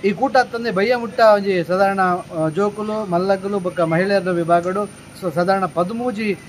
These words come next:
ಏ, ಬೇತೆ ಬೇತೆ ಒಂಜಿ ಆಟ ಸ್ಪರ್ಧೆ ನೆಂಕುಲ್ನಟ ಆಯೋಜನೆ ಮಲ್ತೊಂದುಲ್ಲ. ಈ ಕೂಟ ಒಂಜಿ ದಿನಕ್ಕೆ ಮಾತ್ರ ಸೀಮಿತ ಆವರ ಬಲ್ಲಿ ಈ ಕಂಡನೆಂಕುಲು ಬೆನ್-, ಬೆನೋಡು ಐತ ಫ-, ಫಲನು ಗೆಪ್ಪಡು ಅನ್ಪಿನ ಅಂಗಲಾಪುಲ ಎಂಕಲ್ಡ ಉಂಡು. ಅಂಚನೆ ಈ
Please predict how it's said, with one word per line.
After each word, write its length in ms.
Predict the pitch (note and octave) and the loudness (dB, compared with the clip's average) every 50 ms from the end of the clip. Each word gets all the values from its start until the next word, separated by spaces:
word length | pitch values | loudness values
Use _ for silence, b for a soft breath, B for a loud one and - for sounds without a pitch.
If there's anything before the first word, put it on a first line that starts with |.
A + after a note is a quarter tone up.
| - - E3 | -20 -8 -2
ಏ, 100 | F3 E3+ | -2 0
ಬೇತೆ 260 | D#3+ F3 F#3 F#3 G#3+ | 2 2 0 0 -2
ಬೇತೆ 580 | G#3+ G#3+ G3+ F3+ G3 F#3 E3+ D#3+ D3+ D3+ - D3+ | -4 -4 -2 0 2 2 4 4 2 0 -2 -4
ಒಂಜಿ 280 | D3 D#3+ D#3 D#3 D3+ D3 | -6 -4 -4 -4 -4 -4
ಆಟ 320 | D3 C#3+ D#3 F#3 F#3 G#3+ G#3 G3+ F#3 F3 E3+ D#3+ D#3+ D#3 - | 0 2 2 2 4 4 4 4 4 4 2 2 -2 -4 -8
ಸ್ಪರ್ಧೆ 300 | - - F3 E3+ E3+ F#3+ | -6 -4 -4 -4 -4 -6
ನೆಂಕುಲ್ನಟ 440 | G3 F#3 F3+ E3 D#3+ E3 E3 E3 D#3+ | -6 -6 -6 -6 -6 -6 -6 -2 0
ಆಯೋಜನೆ 380 | E3 D#3+ D#3+ E3+ E3+ E3 E3 D#3 | 2 2 2 2 0 -2 -4 -4
ಮಲ್ತೊಂದುಲ್ಲ. 500 | D#3 D3+ D3+ C#3 D3+ C#3+ C#3 C#3+ D#3 F3+ G#3 G3+ - A3+ - - - - - - - - - - - - - - - - - - G#3 | -4 -6 -6 -8 -10 -10 -8 -6 -6 -6 -6 -8 -12 -16 -20 -20 -20 -20 -20 -20 -20 -20 -20 -20 -20 -20 -20 -20 -20 -20 -8 -6 -2
ಈ 500 | A#3 B3+ B3+ B3 A3+ G#3+ G3+ F#3 F3+ F#3 F#3 - - - - - - - | 0 0 2 2 2 2 2 2 2 0 -2 -8 -14 -20 -20 -18 -4 -2
ಕೂಟ 160 | B3+ C#4+ D4 | 2 4 4
ಒಂಜಿ 320 | C4 A3+ A3 A#3 C#4 B3+ | 4 4 2 0 -2 -2
ದಿನಕ್ಕೆ 280 | B3+ C4 C4 B3+ G#3+ A#3 | -2 -2 -2 -2 -4 -2
ಮಾತ್ರ 280 | A3 A3 A#3 A3 B3 | -2 -2 -2 -2 -4
ಸೀಮಿತ 360 | A3 - G#3 G#3 G#3 G#3 F#3 G3+ | -4 -4 -4 -6 -6 -2 0 2
ಆವರ 280 | G3 F#3+ F#3+ F#3+ F#3+ | 4 4 4 4 2
ಬಲ್ಲಿ 380 | F3+ F#3 F3+ F3 F3 F#3 G3 F3+ - - - - - - G3 | 2 2 0 0 0 -2 -4 -6 -10 -16 -20 -20 -12 -4 -4
ಈ 100 | G3+ G3+ | -2 0
ಕಂಡನೆಂಕುಲು 680 | - - F#3 G#3+ A#3 B3 A#3 A3+ G#3+ G3+ G#3 G#3+ G3+ | 0 -2 -2 0 -2 -2 -2 -2 -4 -4 -4 -4 -2
ಬೆನ್-, 380 | F3 E3 F3+ G#3 A3+ G3+ B3+ A3 | 0 0 0 0 0 -4 -6 -2
ಬೆನೋಡು 500 | F3 F3+ F#3+ A3+ A#3+ A3 A3+ A3+ A3+ A3 | -2 -2 0 0 0 0 2 2 2 2
ಐತ 220 | F3+ F#3 F3+ E3+ | 0 0 0 0
ಫ-, 340 | F#3 E3+ D3 E3 E3+ E3+ E3 | -2 0 2 4 4 4 4
ಫಲನು 380 | D3+ - E3+ F#3 A3+ B3 B3 A3+ | 4 4 0 0 0 -2 -4 -6
ಗೆಪ್ಪಡು 300 | A3+ A3 A#3 A3+ G#3+ G#3+ | -8 -6 -4 -4 -2 -2
ಅನ್ಪಿನ 220 | G#3+ G3+ G3 F#3+ | -2 -4 -4 -6
ಅಂಗಲಾಪುಲ 500 | F#3 F#3 F#3+ F#3+ F#3 F#3 F3 E3 F3+ F3+ | -4 -4 -2 -2 -2 -2 -2 -4 -4 -4
ಎಂಕಲ್ಡ 320 | F3 E3+ E3 E3+ E3 D#3+ | -4 -4 -4 -4 -2 -2
ಉಂಡು. 500 | E3 E3+ F3+ F#3 D#3+ D#3+ F3 - - - - - - - - | -2 -2 -2 -2 -2 -4 -6 -6 -12 -18 -20 -20 -20 -14 -8
ಅಂಚನೆ 580 | E3 F#3 G3+ G#3 A#3 A3+ A3 G3+ G3+ G3 G3 F#3+ | -6 -4 -2 0 0 0 0 -2 -2 -4 -2 0
ಈ 260 | G3+ G3 F#3+ F#3 F3 | 0 2 2 2 2